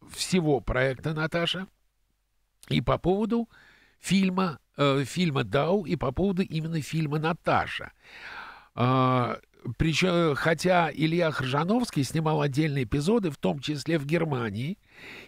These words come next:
и на деньги немецкого бюджетного фу-, бюджетного фонда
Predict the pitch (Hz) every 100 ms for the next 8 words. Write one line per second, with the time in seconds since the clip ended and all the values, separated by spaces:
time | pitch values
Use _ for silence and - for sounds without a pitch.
0 | - 160 160 135 190 175 143 135 143 190
1 | 170 - 170 165 - _ 117 117 196 160
2 | 123 131 180 185 147 - 110 98 92 -
3 | 143 101 160 143 82 98 139 156 - 101
4 | 92 85 - 160 226 185 90